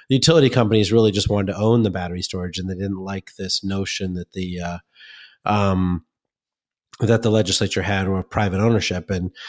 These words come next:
uh, but the final rules still have to be done by the Public Service Commission. And so it's still possible that this whole thing,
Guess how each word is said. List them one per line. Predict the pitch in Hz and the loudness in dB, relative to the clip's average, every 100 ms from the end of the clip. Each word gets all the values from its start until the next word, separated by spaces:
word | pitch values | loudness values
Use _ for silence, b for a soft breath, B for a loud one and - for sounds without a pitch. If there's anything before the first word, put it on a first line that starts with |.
| B B B | B B B
uh, | 117 | 2
but | 107 139 | 2 2
the | 151 | 4
final | 180 190 165 | 6 8 10
rules | 165 160 | 8 6
still | - 151 | 4 4
have | 147 135 | 4 2
to | 120 | 0
be | 123 | 2
done | 120 123 120 | 4 4 4
by | 120 107 | 2 2
the | 110 | -2
Public | - 110 110 | -2 -2 0
Service | 147 147 147 | 0 0 0
Commission. | - 101 - 101 101 | -4 -6 -4 -6 -6
And | 107 104 101 | -4 -4 -4
so | - 107 104 101 | -2 -2 0 -2
it's | 101 | -4
still | - 139 131 | -2 4 4
possible | 131 - 123 120 - 98 98 98 | 2 0 0 0 -2 -2 -2 -4
that | 98 95 - | -4 -6 -6
this | 104 - | -6 -4
whole | 107 | -4
thing, | 98 104 98 95 | -4 -6 -4 -8